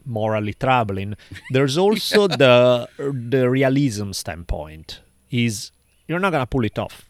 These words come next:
Speaker 1: It's just not gonna happen. You're not gonna magically eliminate all the people who have this ideology that you find absolutely awful.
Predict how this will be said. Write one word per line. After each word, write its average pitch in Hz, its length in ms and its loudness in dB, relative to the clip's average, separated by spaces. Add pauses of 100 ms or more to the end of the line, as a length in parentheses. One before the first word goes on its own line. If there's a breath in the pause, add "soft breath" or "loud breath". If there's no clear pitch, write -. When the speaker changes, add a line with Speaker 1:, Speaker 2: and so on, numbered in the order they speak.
Speaker 1:
It's 123 160 -4
just 127 180 2
not 131 160 2
gonna 107 160 -2
happen. 98 320 -4
You're 110 200 -2
not 131 240 4
gonna 127 340 0 (600)
magically 123 680 0
eliminate 120 640 2
all 110 160 0
the 107 120 -2
people 113 420 -2
who 104 160 0
have 104 260 0
this 104 200 -4
ideology 104 640 -2
that 98 100 -6
you 98 120 -6
find 95 380 -6
absolutely 98 560 -10
awful. 85 480 -12